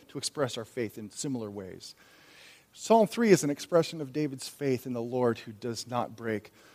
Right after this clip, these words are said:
a bruised reed. And I believe that if, um, if we take to heart the light that he shows us as to how he endured in faith amidst it all, I believe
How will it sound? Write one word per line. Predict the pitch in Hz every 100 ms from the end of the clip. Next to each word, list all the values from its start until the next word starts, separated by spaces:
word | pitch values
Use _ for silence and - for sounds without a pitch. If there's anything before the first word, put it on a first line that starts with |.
| _
a | 113
bruised | 104 127 120 104
reed. | 113 117 104 92 _ - - -
And | 123
I | 135
believe | 131 156 190 151
that | 131 117
if, | 139 117 - - - -
um, | 123 120 117 120
if | 139 -
we | 120
take | - 139
to | 120
heart | - 143 139 - -
the | 117 110
light | 107 120 135
that | 147
he | 151
shows | 139 156 143 147
us | 156 156 -
as | 110
to | -
how | 98 135 139
he | 135 - 147 143 156 165 -
endured | 120 123 143 143
in | 123
faith | 120 123 135 147 -
amidst | 113 123 123 143
it |
all, | 139 139 156 -
I | 117
believe | 123 127 135 -